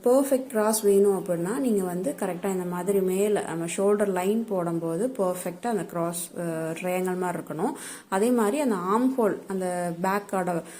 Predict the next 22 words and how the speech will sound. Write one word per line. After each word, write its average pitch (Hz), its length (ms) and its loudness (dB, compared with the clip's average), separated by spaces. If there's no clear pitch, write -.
ஆர்ம் 202 260 4
ஹோல் 202 80 6
வந்து 185 380 2
ஜாயிண்ட் 180 340 0
ஆயிருக்கு 170 220 -2
பார்த்தீங்களா, 165 320 -2
அந்த 170 280 -2
இடம், 160 300 -4
அந்த 175 220 -2
மாதிரி 180 460 0
இருந்துச்சு 226 420 2
அப்படின்னா 190 440 2
நமக்கு 185 320 0
வந்து 170 560 0
கரெக்டான 190 760 -2
பர்ஃப்-, 185 460 -2
ஆ, 170 140 -2
பர்ஃபெக்ட் 214 440 -2
கர்வ் 190 180 4
வந்து 180 220 0
நமக்கு 208 340 -2
கிடைக்கும். 185 560 -4